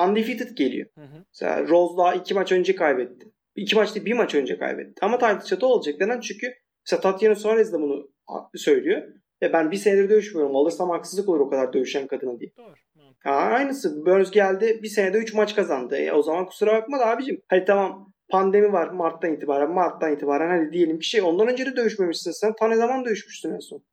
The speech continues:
Speaker 1: En son yendiğin adam da Dos Anjos değil mi şimdi?
Speaker 2: Değil mi? Evet.
Speaker 1: Yanlış mı hatırlıyorum? E,
Speaker 2: Sanırım.
Speaker 1: Dos Anjos yol, ya, yol geçen anına döndü zaten.
Speaker 2: <laughs> Geçiyorum sıradaki habere.
Speaker 1: <laughs> Şey gibi oldum. Mehmet Demirkol'la şey var ya, diğer adam. Fuat.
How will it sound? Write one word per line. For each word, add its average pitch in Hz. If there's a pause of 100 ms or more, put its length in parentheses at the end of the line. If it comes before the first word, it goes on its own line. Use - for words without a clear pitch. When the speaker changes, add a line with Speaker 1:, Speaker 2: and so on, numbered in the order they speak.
(120)
Speaker 1:
En 196
son 233
yendiğin 226
adam 254
da 202
Dos 185
Anjos 226
değil 339
mi 247
şimdi? - (240)
Speaker 2:
Değil 220
mi? 190
Evet. 147
Speaker 1:
Yanlış 175
mı -
hatırlıyorum? 147 (200)
E, -
Speaker 2:
Sanırım. -
Speaker 1:
Dos 175
Anjos 226 (200)
yol, 180
ya, 147
yol 165
geçen 208
anına 240
döndü 302
zaten. 143 (320)
Speaker 2:
<laughs> -
Geçiyorum 160
sıradaki 120
habere. 110 (180)
Speaker 1:
<laughs> -
Şey -
gibi 143
oldum. 135 (480)
Mehmet 165
Demirkol'la 160
şey 151
var 160
ya, 139 (160)
diğer 147
adam. 139 (320)
Fuat. 143